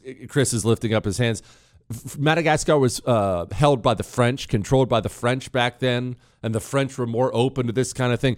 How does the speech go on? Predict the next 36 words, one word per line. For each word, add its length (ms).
Hitler 300
kinda 320
had 300
this 220
dream 580
of 160
throwing 320
all 240
the 80
Jews 340
in 120
Germany 360
on 160
a 60
boat 320
and 120
deporting 520
them 120
off 220
to 240
an 80
island 320
somewhere. 320
I 60
know, 140
f-, 180
far-fetched, 800
far, 340
<laughs> 60
Chris 200
said, 220
"You're 80
not 220
Southern 360
people." 420
<laughs> 40